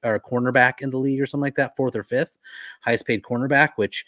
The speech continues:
you know, maybe he, maybe he should be, maybe he should be valued like a cornerback and not a safety, right? In today's N F L, when you start blending positions, this is gonna happen. You're gonna start to see them pay more for a position that traditionally isn't paid as much. Why? Because he's not just a safety.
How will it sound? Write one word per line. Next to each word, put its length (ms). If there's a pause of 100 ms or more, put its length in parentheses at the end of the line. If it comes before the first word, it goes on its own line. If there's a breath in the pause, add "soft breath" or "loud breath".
(320 loud breath)
you 100
know, 100
maybe 240
he, 280
maybe 180
he 100
should 200
be, 180
maybe 220
he 80
should 180
be 80
valued 320
like 140
a 40
cornerback 460
and 80
not 140
a 40
safety, 340
right? 200 (240 loud breath)
In 80
today's 320
N 100
F 140
L, 160
when 100
you 60
start 260
blending 380
positions, 480
this 160
is 80
gonna 180
happen. 380 (240 loud breath)
You're 120
gonna 140
start 240
to 160
see 140
them 180
pay 160
more 260
for 160
a 40
position 380
that 100
traditionally 340
isn't 180
paid 160
as 120
much. 180
Why? 320 (300 loud breath)
Because 260
he's 140
not 260
just 280
a 20
safety. 500